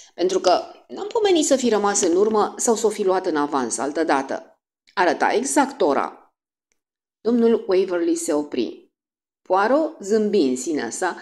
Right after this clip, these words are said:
și îndreptă un mic preș pe care îngrijoratul tată îl împinsese. „O problemă mică și plăcută, întunecată și încântătoare”, murmură Poirot. „Am să o investighez pentru dumneavoastră cu plăcere.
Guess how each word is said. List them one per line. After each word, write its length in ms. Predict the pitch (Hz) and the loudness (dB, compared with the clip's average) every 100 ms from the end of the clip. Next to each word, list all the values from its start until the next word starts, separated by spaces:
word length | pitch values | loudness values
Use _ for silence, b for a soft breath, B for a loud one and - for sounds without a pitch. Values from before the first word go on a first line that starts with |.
| B B B | B B B
și 140 | - | -2
îndreptă 360 | 277 269 269 320 | 2 2 2 2
un 180 | 262 202 | 4 2
mic 200 | 190 - | 0 -2
preș 380 | - 156 - - | -2 -2 -2 -4
pe 100 | 196 | -6
care 240 | 202 202 | -4 -4
îngrijoratul 600 | 190 190 190 214 208 180 | -4 -4 -4 -4 -2 -2
tată 380 | 160 175 180 180 | -2 -4 -4 -6
îl 100 | 170 | -4
împinsese. 840 | 180 165 160 147 139 - - - - _ _ _ _ _ _ - | -6 -4 -6 -4 -6 -6 -6 -10 -14 _ _ _ _ _ _ -10
„O 100 | 339 | -2
problemă 460 | 269 202 214 190 | 0 2 2 2
mică 420 | 151 175 190 - | 0 0 -2 -4
și 180 | - 175 | -4 -6
plăcută, 760 | - 123 - 135 - - - _ B 294 B | -4 -4 -4 -8 -8 -12 -14 _ B -10 B
întunecată 840 | 233 269 247 240 302 311 285 277 | 4 4 4 2 2 2 2 0
și 240 | 262 - - | -4 -6 0
încântătoare”, 1000 | 330 330 320 277 254 233 220 175 123 104 | 4 4 2 2 2 0 0 0 -2 -6
murmură 440 | 120 123 147 143 | -8 -6 -4 -4
Poirot. 520 | 131 135 139 147 127 - _ _ _ _ _ _ | -6 -4 -4 -2 -4 -8 _ _ _ _ _ _
„Am 120 | 320 | 0
să 120 | 302 | 4
o 40 | 277 | 4
investighez 600 | 220 185 - 139 151 160 | 4 2 2 0 2 0
pentru 240 | 156 139 | -2 -4
dumneavoastră 560 | 139 143 131 143 147 123 | -4 -4 -4 -4 -6 -8
cu 80 | 123 | -6
plăcere. 720 | 160 170 165 131 110 - _ | -4 -2 0 0 -2 -10 _